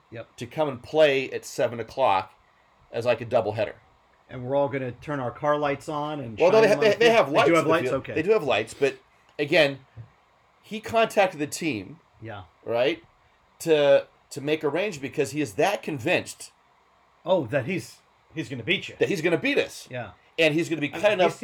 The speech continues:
Speaker 1: he's probably right.
Speaker 2: All right. Well, here's the thing, given what he's seen, we played him early on the season.
Speaker 1: Yeah.
Speaker 2: We played him
Speaker 1: And he
Speaker 2: game
Speaker 1: played,
Speaker 2: one and
Speaker 1: and he,
Speaker 2: two.
Speaker 1: and he played him
Speaker 2: And,
Speaker 1: tight,
Speaker 2: and
Speaker 1: yeah.
Speaker 2: it, but, you know,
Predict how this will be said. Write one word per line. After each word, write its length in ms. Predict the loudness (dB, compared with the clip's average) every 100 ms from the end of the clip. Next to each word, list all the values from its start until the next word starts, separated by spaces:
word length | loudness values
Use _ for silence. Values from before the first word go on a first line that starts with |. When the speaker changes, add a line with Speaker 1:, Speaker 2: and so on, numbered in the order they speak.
| -6
Speaker 1:
he's 20 |
probably 400 | -2 0 0 -2
right. 360 | 0 0 -2
Speaker 2:
All 60 | 2
right. 320 | 4 4 2 -12 -18 -6
Well, 300 | 6 8 8 4
here's 200 | -2 -2
the 60 |
thing, 300 | -2 -4 -6 -14 _ _ _ -8
given 260 | -4 0
what 120 | -2
he's 140 | -4 -8
seen, 300 | -10 -8 -8
we 100 | -10
played 260 | -4 -2
him 100 | -2 0
early 160 | 0
on 100 | 0
the 60 | -2
season. 380 | -8 -10 -8 -8
Speaker 1:
Yeah. 80 | -12 -12
Speaker 2:
We 100 | -8
played 180 | -6
him 80 | -4
Speaker 1:
And 20 |
he 40 | -2
Speaker 2:
game 80 | 0
Speaker 1:
played, 100 | 0
Speaker 2:
one 80 | -2
and 60 |
Speaker 1:
and 80 | 0
he, 60 | 0
Speaker 2:
two. 100 | 0
Speaker 1:
and 100 | 0
he 60 | -2
played 240 | 0 -2
him 120 | -2 0
Speaker 2:
And, 80 | 0
Speaker 1:
tight, 180 | 0 -4
Speaker 2:
and 160 | -6 -6
Speaker 1:
yeah. 80 | -8
Speaker 2:
it, 140 | -10 -10
but, 200 | -6 -2
you 160 | -2
know, 60 | -2